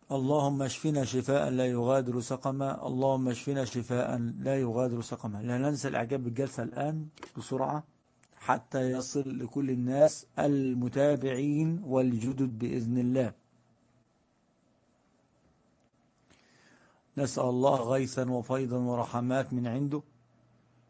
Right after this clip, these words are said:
إنه ولي ذلك والقادر عليه. بارك الله فيكم وأحسن الله إليكم وهدانا الله وإياكم. حتى إن كانت الجلسة فيها عدد قليل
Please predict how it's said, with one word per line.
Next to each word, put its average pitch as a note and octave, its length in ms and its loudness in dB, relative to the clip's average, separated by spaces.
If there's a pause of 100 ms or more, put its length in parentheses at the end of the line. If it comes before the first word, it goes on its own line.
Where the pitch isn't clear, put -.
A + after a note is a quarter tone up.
(200)
إنه D3+ 380 0
ولي C3 500 0
ذلك B2+ 500 0
والقادر A#2+ 800 0
عليه. A#2+ 340 4 (1040)
بارك C3 420 2
الله A#2+ 280 0
فيكم C3 520 -6
وأحسن A#2+ 440 -4
الله A2+ 240 -4
إليكم A#2+ 580 -6
وهدانا A2 440 -4
الله A2 200 -2
وإياكم. A2+ 560 -4 (3750)
حتى D#3 380 2
إن C3+ 200 0
كانت C#3 360 0
الجلسة B2 640 -4 (420)
فيها C3+ 380 0
عدد A#2+ 320 2
قليل B2 560 -4